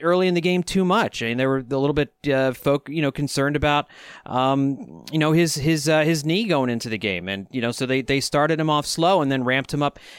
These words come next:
in the second half. But if, if those were the concerns they had about Ajayi, that to me seems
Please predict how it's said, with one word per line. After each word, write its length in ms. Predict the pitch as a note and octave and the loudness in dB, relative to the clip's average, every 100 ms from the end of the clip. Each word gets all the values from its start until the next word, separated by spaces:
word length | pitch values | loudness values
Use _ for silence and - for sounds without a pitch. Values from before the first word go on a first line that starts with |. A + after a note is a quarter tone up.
| - | -4
in 100 | D3+ | 0
the 80 | D3 | 0
second 320 | - D3+ C3 | 0 0 -2
half. 320 | C#3+ G3+ F3 | 0 0 0
But 120 | D3 | 0
if, 100 | C3 | 0
if 200 | C3+ C#3 | -2 -4
those 260 | E3 G3 G3+ | 2 2 2
were 100 | F3 | 0
the 120 | D3 | -2
concerns 520 | - C3+ - D#3 E3 | -2 -4 0 0 0
they 160 | D3 C3 | 0 0
had 180 | C3+ C#3 | 0 0
about 200 | C3+ B2 | 0 0
Ajayi, 520 | A2 B2 B2+ F3+ C#3 | 0 0 2 2 2
that 160 | C#3+ - | 0 -2
to 100 | C3 | -2
me 220 | B2+ E3 | -2 -2
seems 360 | - D3 B2 | -2 -2 -4